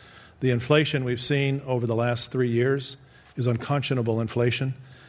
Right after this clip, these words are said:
It does bad things to society. It does bad things to the industry. The industry hates high oil prices.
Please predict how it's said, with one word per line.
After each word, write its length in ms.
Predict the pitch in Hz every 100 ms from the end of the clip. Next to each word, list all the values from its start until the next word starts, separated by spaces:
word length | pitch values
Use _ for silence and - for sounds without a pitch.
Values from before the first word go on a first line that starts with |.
| - -
It 100 | 120
does 200 | 135 120
bad 380 | 123 131 143 143
things 220 | 156 139 135
to 100 | -
society. 520 | 139 - 139 139 123
It 100 | 113
does 160 | 117 101
bad 360 | - 120 127
things 220 | 131 123 117
to 100 | 120
the 120 | 117
industry. 440 | 120 110 - 104
The 160 | 104 123
industry 380 | 151 151 151 120
hates 340 | 131 143 -
high 200 | - 113
oil 220 | 117 113
prices. 540 | 104 117 107 101 98